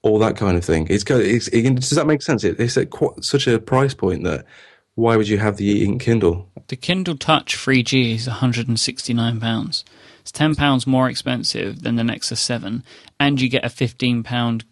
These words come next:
Speaker 2: voucher to use in the Google Play Store to buy apps and books with.
Speaker 1: And what would you, what could you use that fifteen pounds voucher for in a week's time?
Speaker 2: You could use it for your book.
Speaker 1: Exactly, Mike.
Speaker 2: Well,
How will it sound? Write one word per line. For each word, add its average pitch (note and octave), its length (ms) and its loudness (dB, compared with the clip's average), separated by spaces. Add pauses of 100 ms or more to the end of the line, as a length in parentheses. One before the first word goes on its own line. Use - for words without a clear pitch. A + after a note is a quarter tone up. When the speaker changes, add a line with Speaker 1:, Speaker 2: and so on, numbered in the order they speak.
(120)
Speaker 2:
voucher B2 420 -2
to A#2 140 -6
use A2+ 240 -2
in A2+ 140 0
the G#2+ 80 0
Google A2 280 -2
Play A#2 200 -2
Store - 340 -6 (240)
to - 100 -16
buy A2 140 2
apps G#2 320 0
and G#2+ 220 -4 (180)
books - 300 -4
with. - 220 -6 (460)
Speaker 1:
And C3 140 2
what C#3 120 2
would C3 120 2
you, B2 100 2
what B2 160 2
could B2+ 120 0
you B2 200 0
use B2 300 2
that A2 140 0
fifteen A#2+ 320 0
pounds A#2+ 240 0
voucher C3+ 260 0
for E2+ 420 -2
in G2 120 -2
a F#2+ 40 2
week's F2+ 220 -2
time? F2 340 0 (920)
Speaker 2:
You A#2+ 100 -12
could A2 160 -8
use A2+ 140 -6
it A2+ 40 -12
for A#2 100 -8
your A#2+ 180 -2
book. A#2+ 320 -10 (260)
Speaker 1:
Exactly, D3+ 380 2
Mike. G2+ 300 2
Speaker 2:
Well, B2 360 0